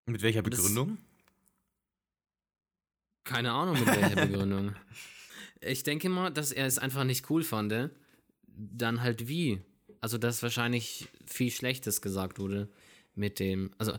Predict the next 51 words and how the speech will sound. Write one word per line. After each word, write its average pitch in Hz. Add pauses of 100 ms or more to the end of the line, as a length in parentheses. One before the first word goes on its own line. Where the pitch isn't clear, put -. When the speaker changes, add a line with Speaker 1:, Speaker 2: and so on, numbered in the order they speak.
(120)
Speaker 2:
ich -
denke 123
mal, 95
dass 90
das 101
der 87
Umweltaspekt 95
war. - (120)
Speaker 1:
Also 117
ich 117
kann 139
dir 139
sagen, 127
ich 131
hab 139
einen 117
Teil 117
der 113
Doku 104
gesehen. 90 (640)
Speaker 2:
Ach 135
Speaker 1:
Von, 123
Speaker 2:
ja? 104
Speaker 1:
von 135
Z 135
D 139
F 139
Info, 139
ja. 87 (680)
Da 113
haben 120
sie 104
die, 98
ähm, 80 (840)
nee, 113
nicht, 151
nicht 156
von 110
Z 113
D 107
F -
Info, 101
glaub 117
ich, 127
nicht, 104
sondern 107
von, 95 (220)
von, 104
von 101
Breaking 110
Lab. 98